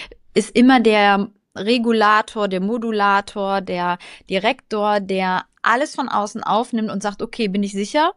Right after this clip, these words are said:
Bin ich in Gefahr oder muss ich irgendwas tun? Das ist quasi der Vermittler. Das sind so diese Antennen, die tak, tak, tak, tak und dann wird im Unterbewusstsein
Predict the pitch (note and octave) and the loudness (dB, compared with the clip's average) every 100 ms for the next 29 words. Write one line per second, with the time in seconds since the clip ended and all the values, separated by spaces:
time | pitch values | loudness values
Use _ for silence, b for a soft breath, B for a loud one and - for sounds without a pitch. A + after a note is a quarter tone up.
0 | _ - A3+ A#3 G3+ G3 A3 C4+ D4 C#4 | _ -4 -4 -2 -4 0 2 2 0 -4
1 | C4+ A#3+ A#3+ - A3 F#3+ G#3 - _ _ | -4 -4 -6 -6 -8 -8 -12 -16 _ _
2 | B3+ C4+ C4 C4+ B3 A3+ G#3+ - G#3+ A#3 | -2 0 0 2 2 4 2 2 4 4
3 | A#3+ D#3+ C3 G3 G3+ A3+ A#3 G#3+ G#3 G3+ | 4 0 0 -4 -2 -2 0 -2 -2 0
4 | F#3 G3+ B3+ C#4 D4 A3 G#3 A#3+ A#3+ A#3 | 0 0 0 2 2 0 -2 -4 -2 -6
5 | A3+ A3+ C#4+ D#4 A3+ A3 G#3+ G#3 C4 G#3+ | -6 -2 -2 -2 -4 -4 -4 -2 -2 -2
6 | - C4+ - D4 G#3 F#3+ F#3+ G3+ - A3+ | -4 -4 -2 -4 -4 -6 -8 -8 -4 -2
7 | B3 | -2